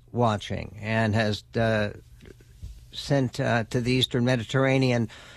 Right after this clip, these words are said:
uh, the aircraft carrier Gerald Ford, uh, and its battle group. Uh, why? Uh, to keep an eye on things, to be there, to prevent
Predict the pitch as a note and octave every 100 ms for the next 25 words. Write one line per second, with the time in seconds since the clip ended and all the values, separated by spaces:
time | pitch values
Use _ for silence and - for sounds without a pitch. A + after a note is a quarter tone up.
0 | - - - - - - B2 C#3 D3 C#3+
1 | D3+ C#3 - - C3+ C3 B2 A#2 G#2 C3+
2 | B2+ B2+ A2+ - - B2+ G#2+ D2+ A#1 -
3 | - - - - - G#2+ G2+ G2 A2 A#2
4 | A#2 - - A#2 A2 G2 F#2 F2 E2+ -
5 | - - - - - - - - - A2+
6 | G#2+ G#2+ G2 - - - - - A#2 C3
7 | D3+ G3+ G#3+ F3+ - - - - - -
8 | F3+ D#3+ - - - - - D#3+ G3 F3+
9 | F3 F3+ F#3+ B2+ F2 - - - - -
10 | - - - D3+ A#2 E3+ E3+ B2 F#2+ G2
11 | - B2+ - C#3+ B2 A2 D#3 C#3+ A2